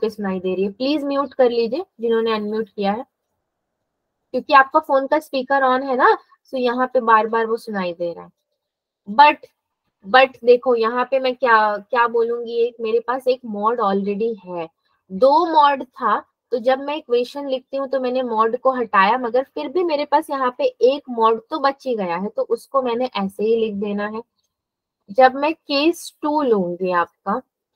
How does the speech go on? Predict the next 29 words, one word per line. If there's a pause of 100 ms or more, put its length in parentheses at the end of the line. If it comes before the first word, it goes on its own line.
तो
केस
टू
में
क्या
करूंगी
then? (3250)
Again
वहां
पे
मेरे
पास
एक
मॉड
बचेगा, (100)
x
plus
one (720)
minus
four
is
equals
to (160)
minus (100)
five, (220)
प्लस
फाइव
माइनस
फ़ाइव।